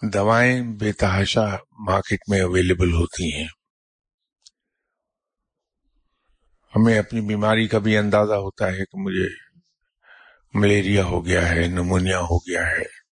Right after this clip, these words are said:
ٹائیفائیڈ ہو گیا ہے، گلا خراب ہے، لیکن کون سی دوا ہمیں سوٹ کرے گی، یہ جاننے کے لیے ہم ڈاکٹر کے پاس جاتے ہیں۔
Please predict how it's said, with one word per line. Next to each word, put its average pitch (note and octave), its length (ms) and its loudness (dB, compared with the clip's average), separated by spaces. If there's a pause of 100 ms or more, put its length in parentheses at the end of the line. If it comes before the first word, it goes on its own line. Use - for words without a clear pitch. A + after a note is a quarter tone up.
(300)
ٹائیفائیڈ F#2 560 0
ہو E2+ 180 -2
گیا F#2+ 240 -4
ہے، - 300 -6 (160)
گلا F#2+ 220 2
خراب F2 480 -4
ہے، F2 180 -2 (2500)
لیکن D3 540 2 (260)
کون C#3 280 4
سی - 200 -4
دوا C3 420 2
ہمیں C#3 180 -6
سوٹ - 360 -2
کرے G#2+ 280 0
گی، A2+ 180 -10 (1400)
یہ D3 200 4
جاننے A#2+ 480 0
کے G#2 160 -2
لیے G#2 240 2
ہم A2 200 0
ڈاکٹر G2 340 0
کے - 140 -2
پاس - 320 -2
جاتے - 360 -8
ہیں۔ D#3+ 80 -10